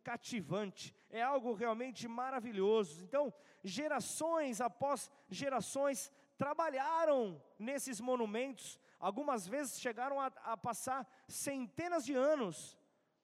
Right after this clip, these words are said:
dando a finalização, os toques ali, realmente de conclusão. E, e uma coisa que fica claro, olhando pra esses, é, é, pra essas catedrais,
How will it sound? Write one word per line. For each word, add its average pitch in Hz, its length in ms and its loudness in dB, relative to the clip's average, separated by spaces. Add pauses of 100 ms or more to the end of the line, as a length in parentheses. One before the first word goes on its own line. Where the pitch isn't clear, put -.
(520)
dando 269 420 0
a 247 60 4
finalização, 262 960 -4
os - 180 -8 (140)
toques 277 380 -2
ali, 226 300 -4 (300)
realmente 247 600 0
de 214 100 -4
conclusão. 226 920 0 (680)
E, 208 320 -6
e 196 120 -2
uma 262 180 0
coisa 254 400 -2
que 220 160 -10
fica 262 280 -6
claro, 233 500 -2
olhando 233 240 2
pra 220 200 -2
esses, 233 480 -2 (280)
é, 190 400 -4
é, 190 40 -2
pra 190 280 0
essas 233 380 -4
catedrais, 220 960 -4